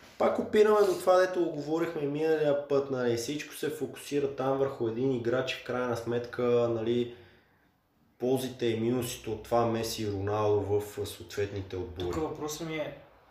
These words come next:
Speaker 2: могат ли, а, и за мен това е ключово за техния сезон, могат ли Бернандески, Кулушевски и, и Киеза, заедно с Чукливия Дибала, всъщност да създадат достатъчно добър отбор, а, който да е сравним с ерата,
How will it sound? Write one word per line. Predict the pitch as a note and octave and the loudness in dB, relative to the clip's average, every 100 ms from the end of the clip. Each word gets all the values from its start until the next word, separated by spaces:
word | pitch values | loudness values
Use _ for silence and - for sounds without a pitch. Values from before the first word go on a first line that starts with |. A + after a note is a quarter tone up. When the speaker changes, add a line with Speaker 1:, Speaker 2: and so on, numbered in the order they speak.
| - | -18
Speaker 2:
могат | B2+ C3+ D3+ D#3+ D#3+ | -12 -6 -4 -4 -4
ли, | D#3 D3+ C3+ C3+ C3+ | -4 -2 -4 -8 -10
а, | C3+ C3 C3 C3 | -6 -4 -6 -8
и | B2+ | -10
за | B2+ | -8
мен | B2+ C#3+ | -6 -6
това | - C#3+ D3 | -2 0 2
е | C3+ B2 | 0 -4
ключово | - C#3 C#3 | -8 -12 -10
за | B2 B2+ | -10 -6
техния | C3+ C#3 | -8 -8
сезон, | A#2 C3 C#3 | -8 -8 -8
могат | B2+ C3+ C#3 | -6 -6 -6
ли | D#3 D3+ - - - _ | -10 -10 -16 -20 -20 _
Бернандески, | B2+ B2+ B2+ B2+ D3 - | -10 -6 -6 -6 -6 -8
Кулушевски | - C3 A#2+ - C#3+ C#3+ - C3+ C3+ C3 | -14 -12 -10 -6 -6 -6 -10 -10 -10 -12
и, | C3 B2+ C3 A2+ | -14 -12 -10 -12
и | |
Киеза, | - C3+ D3+ C#3 B2 C3+ - - - _ _ _ _ | -10 -2 0 2 2 2 0 -4 -14 _ _ _ _
заедно | A#2+ C3+ C3+ | -6 -4 -2
с | C#3 - | -4 -8
Чукливия | - - C#3+ C#3 | -12 -10 -8 -6
Дибала, | B2 A#2 B2+ C3+ | -8 -4 0 0
всъщност | C3+ A#2+ C#3+ C3+ | -2 -8 -10 -10
да | B2+ | -8
създадат | - A#2+ B2 | -8 -8 -10
достатъчно | B2+ - B2+ - - B2+ | -12 -6 -6 -6 -10 -10
добър | A#2+ B2+ C3 | -8 -4 -4
отбор, | A#2+ B2+ C3+ - - - - - - | -2 -4 -6 -8 -18 -20 -20 -20 -16
а, | B2 A#2+ - C3+ C3 - | -6 -6 -6 -12 -16 -10
който | C#3+ C#3+ | -8 -8
да | C3+ C#3 C3 B2+ | -6 0 2 2
е | B2 | -2
сравним | - B2+ A#2+ C#3 C#3 | -8 -10 -8 -8 -8
с | B2+ A#2 - _ C3+ | -8 -10 -12 _ -10
ерата, | C3+ C3+ | -8 -8